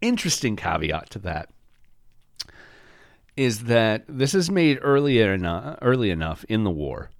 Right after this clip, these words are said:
that we are in the eight-month period that's still called, they called it the Phony War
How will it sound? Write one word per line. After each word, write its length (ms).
that 200
we 160
are 140
in 360
the 200
eight-month 600
period 800
that's 240
still 320
called, 760
they 80
called 240
it 160
the 280
Phony 480
War 380